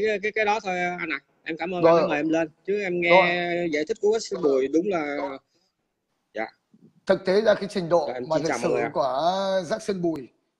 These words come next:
Speaker 2: như là một trình độ của một đứa mẫu giáo mà bị xuyên tạc quá, đúng không? Có là một, đất nước Việt Nam là một, sông có thể cạn, núi có thể mòn, song chân lý đó không bao giờ thay đổi. Và coi như là như, ờ, Hồ Chủ tịch đã nói là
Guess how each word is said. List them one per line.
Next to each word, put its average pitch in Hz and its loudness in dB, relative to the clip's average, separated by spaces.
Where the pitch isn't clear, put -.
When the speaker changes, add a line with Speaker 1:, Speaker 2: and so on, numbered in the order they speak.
Speaker 2:
như 196 -4
là 185 -2
một 139 -6
trình 135 -8
độ 131 -4
của 120 -8
một 120 -6
đứa 156 2
mẫu 175 2
giáo 156 4
mà 156 4
bị 170 4
xuyên 226 0
tạc 175 2
quá, 147 -2
đúng 254 2
không? 285 4
Có 294 0
là 196 4
một, - 0
đất 285 2
nước 285 -2
Việt 185 -4
Nam 202 -6
là 185 -4
một, 156 -8
sông 277 0
có 277 -2
thể 202 -4
cạn, 156 -6
núi 254 -2
có 262 -6
thể 165 -2
mòn, 156 0
song 208 -6
chân 202 -8
lý 196 -6
đó 185 -2
không 214 -6
bao 196 0
giờ 160 0
thay 165 -2
đổi. 135 -4
Và 196 4
coi 226 0
như 226 0
là 208 0
như, 220 -2
ờ, 202 4
Hồ 165 2
Chủ 151 -4
tịch 156 -10
đã 165 2
nói 202 2
là 170 2